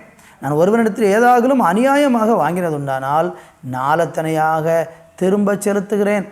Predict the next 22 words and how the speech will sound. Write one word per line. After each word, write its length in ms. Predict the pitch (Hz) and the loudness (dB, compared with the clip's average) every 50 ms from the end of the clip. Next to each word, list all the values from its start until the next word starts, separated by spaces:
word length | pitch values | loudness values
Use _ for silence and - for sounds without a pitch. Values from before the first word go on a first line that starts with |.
| - - - 151 143 | -18 -18 -12 -10 -8
அப்படின்னு 300 | 147 151 156 156 170 196 156 | -8 -6 -6 -6 -6 -6 -6
சொல்றான். 360 | - 143 135 135 135 135 135 - - _ _ _ _ - | -8 -10 -10 -8 -8 -10 -10 -12 -20 _ _ _ _ -6
நல்லா 220 | 160 170 214 233 | -4 -2 -2 0
நீங்க 320 | 226 220 202 185 160 170 | 0 0 -2 -2 -2 -2
கவனிக்கணும். 580 | 170 185 190 185 196 180 156 143 139 180 214 208 - - - - - | -2 0 -2 -4 -4 -4 -2 -2 -2 -2 -2 -4 -8 -16 -20 -12 -6
இந்த 200 | 170 165 180 175 175 | -2 0 0 0 0
சகேயு 720 | 190 180 156 208 262 277 269 240 196 160 151 165 190 233 - - - - _ _ - 233 156 - - | -2 -2 0 0 -2 -2 0 -2 0 0 0 0 0 -2 -4 -8 -18 -20 _ _ -20 -18 -16 -12 -10
இயேசு 540 | - 160 156 170 196 247 277 - 277 240 214 | -8 -4 -2 0 2 2 2 0 0 0 0
வீட்டுக்குள்ள 420 | 254 247 226 269 233 247 240 233 | 0 0 0 0 0 0 0 2
வந்த 320 | 202 165 170 202 208 208 | 0 0 0 0 0 0
உடனே, 320 | 180 170 156 156 156 131 117 120 185 247 254 254 - - - | 0 0 -2 -4 -6 -8 -6 -4 -4 -4 -4 -6 -14 -14 -6
உடனே 260 | - 202 208 254 277 | -2 0 0 0 0
கர்த்தர் 300 | 247 247 220 196 220 247 | 2 2 0 0 2 2
அவனை 200 | 240 233 226 226 | 2 2 0 0
கை 200 | 226 - 196 214 | 0 0 0 2
வச்சு, 580 | 226 226 190 - - 208 170 151 165 240 247 - - - - | 2 0 -2 -2 -2 -2 0 0 0 0 -2 -6 -14 -10 -4
அவன் 200 | - 185 196 175 | -2 -2 0 2
தலையில 340 | - 190 202 226 240 220 208 | 2 2 2 2 2 2 0
கை 80 | 208 | 2
வச்சு 220 | 202 208 202 240 202 | 0 0 2 2 2
ஆசீர்வதிச்சுட்டு 560 | 196 233 - 254 247 240 226 196 202 190 190 175 | 2 2 2 2 2 2 0 -2 -4 -6 -6 -4
போகல, 440 | 175 185 180 175 180 160 143 127 | -2 0 0 2 2 0 0 -2